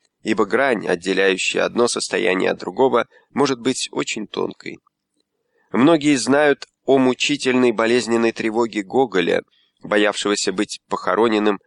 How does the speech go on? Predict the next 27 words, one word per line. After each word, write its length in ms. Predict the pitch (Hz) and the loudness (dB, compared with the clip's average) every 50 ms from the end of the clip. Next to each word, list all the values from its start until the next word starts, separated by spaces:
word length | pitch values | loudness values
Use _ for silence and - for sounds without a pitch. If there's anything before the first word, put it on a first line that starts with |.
| _ _ _ | _ _ _
преждевременно. 920 | - 98 98 92 98 98 95 90 95 95 87 82 82 82 80 80 67 65 - _ _ _ _ _ _ _ _ _ _ _ _ _ _ _ _ _ _ _ _ _ _ _ _ _ _ | -6 -4 -4 -4 -4 -6 -6 -4 -2 0 0 0 -2 -4 -6 -8 -10 -12 -14 _ _ _ _ _ _ _ _ _ _ _ _ _ _ _ _ _ _ _ _ _ _ _ _ _ _
Легенда 460 | - 101 117 117 156 170 160 143 143 | -2 -2 0 2 4 4 4 4 2
говорит 340 | 127 139 131 135 147 139 - | 2 2 4 4 4 2 2
о 80 | 135 131 | -2 -2
том, 300 | - - 147 139 131 120 | 2 4 4 4 4 2
что 240 | - - - 131 123 | -2 -4 -4 -4 -2
когда 380 | - 127 127 123 110 127 127 | 0 -2 -2 -2 -2 -2 -2
гроб 320 | 117 - 127 131 117 - - | 0 0 0 0 0 -2 -4
великого 380 | - 110 107 117 - 113 107 101 | -4 -2 -2 -2 0 -2 -2 -2
писателя 600 | - 101 - - - 113 110 - 110 98 98 92 | -2 -6 -4 -2 0 0 0 0 -2 -4 -4 -2
был 200 | 90 101 92 87 | -2 -2 -2 -2
вскрыт, 520 | - - - - - 120 127 - - - _ _ _ _ _ _ _ _ _ _ _ _ | -4 -8 -6 -4 -4 -4 -4 -4 -8 -14 _ _ _ _ _ _ _ _ _ _ _ _
тело 300 | - - 147 147 139 135 | -2 2 2 4 4 4
его 200 | 131 123 123 123 | 4 2 2 2
лежало 440 | 120 117 - 127 127 123 120 113 - | 2 2 2 2 4 4 4 2 0
не 160 | 110 107 120 | 0 0 2
на 100 | 117 113 | 2 2
спине, 420 | 110 - - - 110 107 120 127 120 | 0 -2 -6 -6 -4 -2 0 0 0
а 140 | - 98 98 | 0 0 -2
на 120 | 104 101 | -2 -2
боку. 440 | 95 101 98 - - - 87 82 - _ _ _ _ _ _ _ _ _ _ _ _ _ _ _ _ _ _ _ _ _ _ _ _ _ | -2 -4 -6 -6 -8 -12 -12 -12 -12 _ _ _ _ _ _ _ _ _ _ _ _ _ _ _ _ _ _ _ _ _ _ _ _ _
Но 180 | 113 123 139 139 | 0 0 2 2
страх 540 | - - - 151 - 147 127 107 - - | 0 -2 -2 0 2 2 2 2 -2 -4
преждевременного 920 | - 110 104 104 101 95 110 110 101 110 123 123 117 110 107 104 101 101 101 92 | -4 -2 0 0 0 0 0 0 2 2 2 2 4 2 4 4 4 4 4 2
захоронения 680 | 107 - - 110 104 104 107 123 135 127 117 107 95 | 0 -2 0 0 0 0 2 2 2 2 2 2 2
был 160 | 92 107 104 | 2 0 0
свойствен 720 | - - - 113 120 120 - - - - 113 110 107 98 | 0 -2 0 0 0 0 -2 -4 -4 -2 -2 0 -2 -4